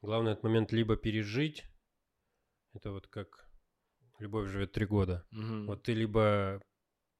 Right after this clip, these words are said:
Speaker 1: преодолеваешь этот этап, и дальше любовь остается, либо ты уходишь и занимаешься чем-то другим.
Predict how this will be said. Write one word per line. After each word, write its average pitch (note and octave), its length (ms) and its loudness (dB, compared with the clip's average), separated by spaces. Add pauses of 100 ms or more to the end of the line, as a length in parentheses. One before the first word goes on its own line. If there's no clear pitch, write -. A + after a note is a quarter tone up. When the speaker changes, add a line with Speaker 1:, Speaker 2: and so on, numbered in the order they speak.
(180)
Speaker 1:
преодолеваешь A#2 640 4
этот G#2 140 -4
этап, G#2+ 320 0
и G2 300 -4
дальше G#2 360 -4
любовь G2+ 320 -2
остается, G#2 540 -6
либо G2+ 220 -8
ты G2+ 120 -10
уходишь G2+ 580 -10
и G2 260 -20
занимаешься G2 460 -10
чем-то G2 220 -12
другим. G2 420 -12